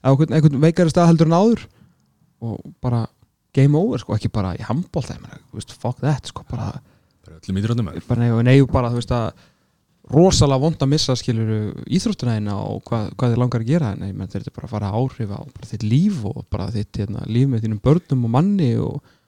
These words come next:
Speaker 1: atvinnu og hvað, þú veist, út af
Speaker 2: Getur þú öryrki út af,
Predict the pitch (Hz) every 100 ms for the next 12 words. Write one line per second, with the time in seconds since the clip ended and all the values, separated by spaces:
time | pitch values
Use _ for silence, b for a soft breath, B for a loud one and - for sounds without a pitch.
0 | _ 117 175 - 208 151 120 107 104 -
1 | - - - 135 - 123 127 120 - _
2 | _ _ - 90 98 107 113 131 - 123
3 | 123